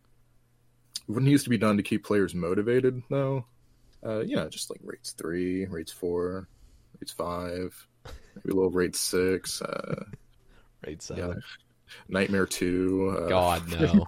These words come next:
Speaker 1: <laughs>
Speaker 2: That'll kill
Speaker 1: yeah,
Speaker 2: the game.
Speaker 1: please, absolutely not. Just never again. Oh, that boss is so fucked.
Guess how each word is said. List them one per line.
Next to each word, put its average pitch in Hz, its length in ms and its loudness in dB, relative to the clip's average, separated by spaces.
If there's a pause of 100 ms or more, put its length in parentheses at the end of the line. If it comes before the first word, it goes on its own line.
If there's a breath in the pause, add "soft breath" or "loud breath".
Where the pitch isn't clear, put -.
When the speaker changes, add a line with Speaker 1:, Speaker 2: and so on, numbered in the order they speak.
Speaker 1:
<laughs> - 120 -12
Speaker 2:
That'll 85 160 0
kill - 220 0
Speaker 1:
yeah, 82 60 4
Speaker 2:
the 85 100 -4
game. 87 320 0 (580 loud breath)
Speaker 1:
please, 95 440 0
absolutely 87 640 0
not. 82 320 -6
Just - 200 -10
never 82 260 -4
again. 87 340 -4 (520)
Oh, 82 240 -2
that 87 140 2
boss 101 300 4
is 87 80 -2
so 82 360 0
fucked. - 640 -4